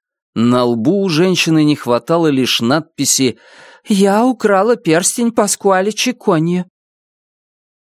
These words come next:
Когда Вика входила в магазин, она хотела лишь здраво оценить свой внешний вид. Но теперь её планы поменялись.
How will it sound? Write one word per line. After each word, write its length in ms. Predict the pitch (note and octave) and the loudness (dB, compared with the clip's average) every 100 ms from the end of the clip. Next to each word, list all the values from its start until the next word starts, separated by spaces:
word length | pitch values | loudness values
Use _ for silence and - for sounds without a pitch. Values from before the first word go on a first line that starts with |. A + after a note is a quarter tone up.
| _ - | _ -6
Когда 420 | F2+ F2+ A2 A#2 | -6 -2 0 2
Вика 300 | A2 A#2+ G2+ | 0 -2 -4
входила 460 | - A2 A2 A#2+ | -2 -2 0 0
в 60 | G#2 | 2
магазин, 600 | A2 G#2+ G#2+ F#2+ C3+ C3 | 0 0 -2 0 0 0
она 220 | A#2 B2 | 0 -2
хотела 400 | - A#2 D3 C#3 | -2 -4 0 2
лишь 240 | B2 B2 G#2+ | 2 0 -2
здраво 520 | F#2+ G#2 B2 D3+ D3 | -4 0 0 2 -2
оценить 480 | C3+ A#2+ A2 C#3 - | -2 -2 0 0 -2
свой 260 | A#2+ B2 | -2 -2
внешний 560 | G2+ A#2 B2 - A#2+ A2+ | 0 -2 -2 -2 -4 -4
вид. 340 | F2+ C2 - _ _ - - _ | -6 -12 -20 _ _ -20 -20 _
Но 340 | F#2 G#2+ D3 | -2 0 0
теперь 400 | F3+ G#3+ F#3+ E3+ | -2 -6 -2 0
её 180 | F3+ F#3 | 2 0
планы 380 | F3+ C3 B2+ C#3+ | 0 -2 0 -2
поменялись. 760 | D#3 D3+ D#3 F#2 - - - | -2 -2 -2 -4 -8 -12 -14